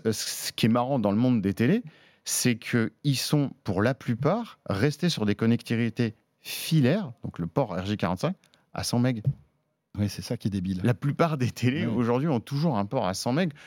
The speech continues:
Speaker 1: Dans le monde Android, c'est légion. Euh, après, il y a d'autres constructeurs qui ont mis du port gigabit. Mais aujourd'hui, sur une télévision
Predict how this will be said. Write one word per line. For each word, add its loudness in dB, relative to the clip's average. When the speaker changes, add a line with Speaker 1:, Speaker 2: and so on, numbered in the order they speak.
Speaker 1:
Dans 4
le 0
monde 2
Android, 2
c'est -6
légion. 2
Euh, 2
après, -2
il 4
y 4
a 4
d'autres -2
constructeurs -2
qui -6
ont 2
mis 2
du 0
port 2
gigabit. 2
Mais 4
aujourd'hui, 4
sur 0
une 2
télévision 2